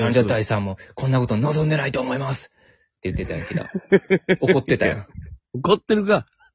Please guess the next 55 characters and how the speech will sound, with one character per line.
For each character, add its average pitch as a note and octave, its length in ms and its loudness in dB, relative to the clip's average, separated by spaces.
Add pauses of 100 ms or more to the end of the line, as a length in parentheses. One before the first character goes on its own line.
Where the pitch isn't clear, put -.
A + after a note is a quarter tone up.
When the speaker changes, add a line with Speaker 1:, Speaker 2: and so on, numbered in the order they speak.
(160)
Speaker 1:
顔 G#2+ 180 -2
真 F#2+ 100 -2
っ - 20 -6
赤 - 160 -4
に F#2+ 80 -2
し - 100 -10
て。 - 240 -8 (420)
Speaker 2:
<laughs> - 80 -6 (1200)
怒 - 140 -4
っ G2+ 60 -2
て - 0 -
な A2 60 2
い G#2+ 100 -4
で D3+ 80 -2
す。 B2+ 60 -4
Speaker 1:
ら-、 - 20 -4 (140)
ま F#2+ 40 2
あ、 G2 40 0
電 A2 220 4
話、 A2 220 2 (680)
あ - 80 -6
れ？ F#3 80 -2
電 B2+ 180 -2
話 E3 100 -6
じ G#2+ 60 -4
ゃ - 20 -4
な F2+ 60 -4
い - 20 -6
か。 F2+ 80 -6
昨 B2 160 -4
日 - 80 -6
直 A2 80 -4
接 A#2 360 -6
喋 G2+ 120 -6
っ - 40 -12
た - 120 -14
も - 60 -14
ん - 20 -16
な。 - 80 -14
Speaker 2:
今 A#2+ 180 2
は B2+ 280 2
ネ G2 180 -2
タ G2 180 2
合 G2 60 2
わ F#2+ 80 -2
せ - 160 -8
終 - 20 -4
わ G2+ 60 -4
っ G2+ 40 -4
た。 A#2 60 0
Speaker 1:
う G#2+ 40 -2
ん。 - 20 -4
顔 A2 80 -4
真 - 0 -
っ - 60 -6